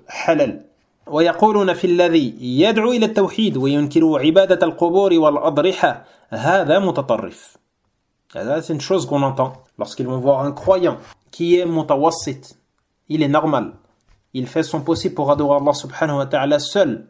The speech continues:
et suivre la sunna du prophète sallallahu alayhi wa sallam. Donc lorsqu'ils vont le voir,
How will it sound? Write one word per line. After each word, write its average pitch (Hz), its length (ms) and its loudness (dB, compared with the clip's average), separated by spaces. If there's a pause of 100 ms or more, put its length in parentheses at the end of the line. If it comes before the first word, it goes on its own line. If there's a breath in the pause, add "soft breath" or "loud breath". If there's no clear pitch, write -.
(160)
et 120 80 -4
suivre 208 320 0
la 160 80 4
sunna 156 260 -4
du 131 80 -6
prophète 160 320 -6
sallallahu 143 460 -2
alayhi 123 140 -2
wa 110 100 -10
sallam. 202 300 -4 (500 soft breath)
Donc 120 200 -10
lorsqu'ils 143 460 -2
vont 147 100 -2
le 147 100 2
voir, 156 460 -2